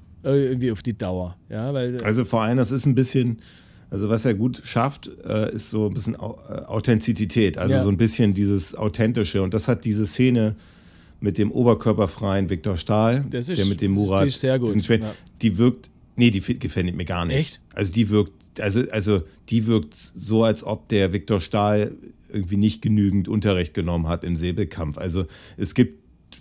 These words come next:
Speaker 2: viel zu viele Schnitte.
Speaker 1: Okay.
Speaker 2: Und diese Schnitte nur dadurch, dass man eben versucht hat,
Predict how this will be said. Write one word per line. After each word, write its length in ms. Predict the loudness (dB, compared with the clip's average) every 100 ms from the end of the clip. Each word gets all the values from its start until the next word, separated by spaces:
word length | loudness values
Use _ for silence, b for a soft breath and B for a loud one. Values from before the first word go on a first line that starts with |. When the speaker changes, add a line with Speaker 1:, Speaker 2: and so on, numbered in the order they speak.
| -20 -4
Speaker 2:
viel 140 | -2
zu 120 | 0
viele 240 | 2 4 4
Schnitte. 560 | 4 2 2 0 0 -6 B B B -8
Speaker 1:
Okay. 280 | -4 0
Speaker 2:
Und 140 | 0 2
diese 180 | 2 2
Schnitte 320 | 2 4 4
nur 120 | 4
dadurch, 340 | 4 4 4 2
dass 180 | 0
man 100 | 0
eben 140 | 0 2
versucht 440 | 2 2 0 0
hat, 300 | -2 -2 -8